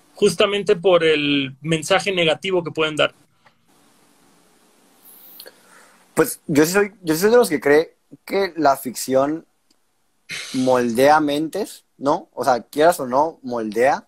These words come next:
Speaker 2: ¿no? A fin de cuentas, si ves puras cosas violentas, evidentemente, no, no quiero decir que te va a ser violento, pero sí de cierta manera va a influir ligeramente, ¿no? En tu manera de ver el mundo, ¿no?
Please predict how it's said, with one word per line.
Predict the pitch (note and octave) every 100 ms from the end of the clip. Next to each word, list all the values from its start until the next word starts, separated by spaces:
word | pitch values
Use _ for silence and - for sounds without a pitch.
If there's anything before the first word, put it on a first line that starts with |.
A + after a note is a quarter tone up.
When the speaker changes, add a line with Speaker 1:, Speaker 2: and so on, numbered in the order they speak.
| _
Speaker 2:
¿no? | A#2+ C#3+ D#4+ _ _ _
A | -
fin | C3 C#3
de |
cuentas, | D3+ D3 D#3+
si | C3
ves | F3+ -
puras | C#3+ D3+ D3
cosas | D3 D#3 C3+
violentas, | A#2+ B2 B2+ G#3 -
evidentemente, | B2 A#2+ A#2+ C3+ C3+ A2+ C#3 C3+ _ _ _ -
no, | C#3+ E3+
no | G3 F3 E3
quiero | F#3
decir | F3+ D3+
que | C#4+
te | C3+
va |
a | C3+
ser | D3+
violento, | D3+ D3 D3+ F#3 E3+
pero | C3 B2
sí | -
de | C3
cierta | C3 B2+
manera | C#3+ B2 C3
va |
a | C3
influir | B2+ C3+ B2
ligeramente, | C3 C3+ C3+ B2+ B2+ B2+ C3+
¿no? | D3 D#3
En | B2+ G#2+
tu | A#2 G#2 - _ _
manera | A2 A#2 A2+ A#2 C3+ B2+
de | A#2
ver | A2+ A#2 _ _ _ _
el | A#2+ A#2+
mundo, | B2 C3+ D3 E3+ - _
¿no? | A#2 D3 -